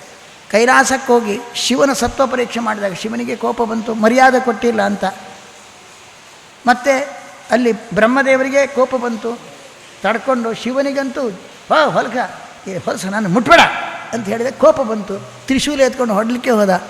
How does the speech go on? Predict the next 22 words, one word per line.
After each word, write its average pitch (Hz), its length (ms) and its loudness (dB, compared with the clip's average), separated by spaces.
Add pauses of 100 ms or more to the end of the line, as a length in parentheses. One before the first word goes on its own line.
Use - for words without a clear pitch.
(240)
ಅದರ 294 160 -4
ಸತ್ವ 226 340 0
ಪರೀಕ್ಷೆ 214 340 -4
ಕೋಪ 143 300 2
ಬಂತು. - 440 -2 (880)
ಅವರು 226 160 2
ಕೋಪ 254 280 6
ಕಂಟ್ರೋಲ್ 262 400 4
ಮಾಡಿಕೊಂಡ್ರು 190 440 0 (300)
ಬ್ರಹ್ಮದೇವರು. 175 800 -4
"ಓ, 240 180 6 (300)
ಇವನಿಗೆ 233 220 -2 (1200)
ಕಾಲು 220 280 6
ಒತ್ತುತ್ತಾ 247 340 4
ಇದ್ದಾಳೆ, 220 580 2
ವಕ್ಷಸ್ಥಳದಲ್ಲಿ 247 760 -2
ಯಾರಿದ್ದಾಳೆ? 226 760 0 (540)
ಲಕ್ಷ್ಮಿ 214 280 -2
ಇದ್ದಾಳೆ, 190 480 -4
ಮಲ್ಕೊಂಡಿದ್ದ, 214 480 -4
ಒಂದು 294 760 6
ಒದ್ದ." 262 220 6